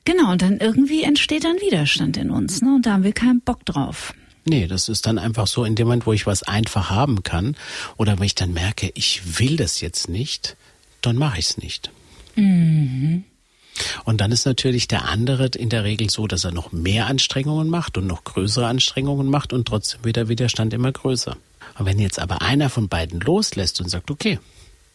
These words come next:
Speaker 2: dann wird's da bei deinem Husky genauso sein. Wenn in dem Moment die Hundedame weggeht,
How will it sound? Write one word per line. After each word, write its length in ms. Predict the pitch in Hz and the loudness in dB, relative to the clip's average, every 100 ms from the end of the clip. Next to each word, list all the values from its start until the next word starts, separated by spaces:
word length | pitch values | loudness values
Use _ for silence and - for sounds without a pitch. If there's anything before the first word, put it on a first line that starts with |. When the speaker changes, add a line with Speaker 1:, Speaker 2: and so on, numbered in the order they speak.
| _ _ - | _ _ -8
Speaker 2:
dann 200 | - 85 | -4 -4
wird's 200 | 90 - | -4 -4
da 100 | 117 | -4
bei 180 | 107 104 | -2 -2
deinem 260 | 107 104 110 | 0 -2 0
Husky 280 | 107 - | -2 -2
genauso 320 | 123 135 151 113 | 0 2 2 2
sein. 240 | 98 95 | 0 0
Wenn 140 | 98 | -2
in 60 | 120 | 0
dem 160 | 117 123 | 2 2
Moment 200 | 120 120 | 2 0
die 160 | 110 | 0
Hundedame 640 | 110 127 120 107 104 104 98 | 0 0 2 0 0 0 0
weggeht, 440 | 117 - 185 | -2 0 -2